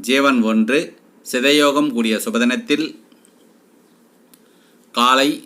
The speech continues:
ஒன்பது மணிக்கு மேல் பத்து மணிக்குள் குருஹோரை தனுசு லக்னத்தில். புது வீடு கட்டுவதற்கு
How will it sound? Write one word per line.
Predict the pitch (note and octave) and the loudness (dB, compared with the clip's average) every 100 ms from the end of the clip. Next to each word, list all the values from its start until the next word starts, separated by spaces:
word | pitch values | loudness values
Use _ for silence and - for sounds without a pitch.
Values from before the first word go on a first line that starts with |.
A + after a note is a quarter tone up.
| - | -6
ஒன்பது | A#2+ B2+ C#3 C3 | -2 0 0 0
மணிக்கு | A#2+ A2+ A2+ | 0 -2 -2
மேல் | A#2 A#2 A#2+ - | 0 0 -2 -4
பத்து | B2+ - C#3 | -8 -4 -2
மணிக்குள் | A#2 G#2 C#3 D#3 - - _ - | -2 -2 -2 -2 -4 -12 _ -8
குருஹோரை | B2+ D3+ D3 B2+ B2 D3 - - | -2 0 2 2 2 0 -6 -8
தனுசு | A#2 B2 D3 | -2 0 0
லக்னத்தில். | C3 A2+ A2 A2 - C3+ D3 - - _ _ _ _ _ _ _ _ _ - _ _ _ _ _ _ _ - - _ _ _ _ _ _ _ _ _ _ _ _ _ _ _ _ _ _ - | -2 -2 -2 -6 -2 -2 -2 -4 -16 _ _ _ _ _ _ _ _ _ -20 _ _ _ _ _ _ _ -20 -20 _ _ _ _ _ _ _ _ _ _ _ _ _ _ _ _ _ _ -12
புது | C3 D#3 | -2 0
வீடு | D#3 B2+ | 0 0
கட்டுவதற்கு | A#2+ A2+ A#2+ A2 - C#3 F3 - | -2 -2 -2 -2 -2 -4 -4 -6